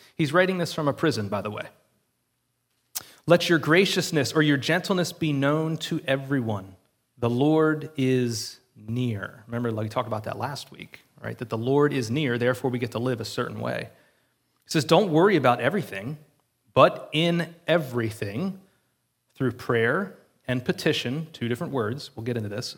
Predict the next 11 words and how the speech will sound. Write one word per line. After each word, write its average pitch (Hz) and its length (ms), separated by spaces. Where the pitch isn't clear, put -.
"through 120 120
prayer 143 360
and 180 80
petition, 135 540
with 233 280
thanksgiving, 180 600
present 156 580
your 202 140
requests 175 720
to 147 400
God, 120 480